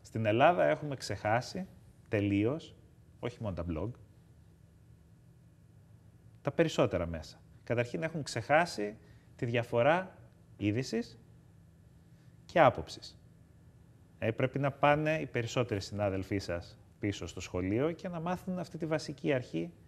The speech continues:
της δημοσιογραφίας. Τι είναι είδηση, τι είναι άποψη. Ε,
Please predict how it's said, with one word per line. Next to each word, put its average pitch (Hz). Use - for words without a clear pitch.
της 139
δημοσιογραφίας. 127
Τι 131
είναι 117
είδηση, 131
τι 120
είναι 110
άποψη. -
Ε, 127